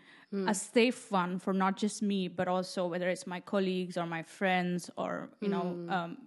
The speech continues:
Speaker 2: basically my counterparts, anyone.
Speaker 1: Mm.
Speaker 2: So this, this is, um, this is what I do because I have really missed it. And I know, um, you know, how I can, uh,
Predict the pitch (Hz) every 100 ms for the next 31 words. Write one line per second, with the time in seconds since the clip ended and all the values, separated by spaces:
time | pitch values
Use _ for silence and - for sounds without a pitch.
0 | 190 202 - 185 175 175 202 196 196 170
1 | 165 - 214 196 175 - 196 185 180 170
2 | 214 294 285 208 269 277 262 240 240 -
3 | - 190 185 180 190 - _ _ _ 240
4 | 233 220 208 190 214 196 214 214 202 208
5 | 220 202 226 220 208 202 220 - 185 -
6 | 196 196 202 208 214 214 208 - - -
7 | _ 196 185 180 180 180 175 - _ 202
8 | 190 196 180 208 214 - 202 196 202 190
9 | 185 - 190